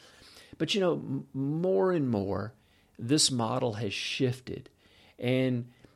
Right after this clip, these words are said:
you know, in, in C three Church, we really believe in,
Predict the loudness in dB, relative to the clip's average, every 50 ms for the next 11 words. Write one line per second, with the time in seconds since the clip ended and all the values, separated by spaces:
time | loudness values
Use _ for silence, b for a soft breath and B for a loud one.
0 | B B -2 0 2 2 4 4 4 2 2 0 0 -2 -2 0 0 0 2 2
1 | 0 0 0 0 0 0 0 0 0 0 0 -2 -2 0 2 2 2 4 4 4
2 | 2 2 2 0 -2 0 0 0 0 0 -2 -2 -4 -4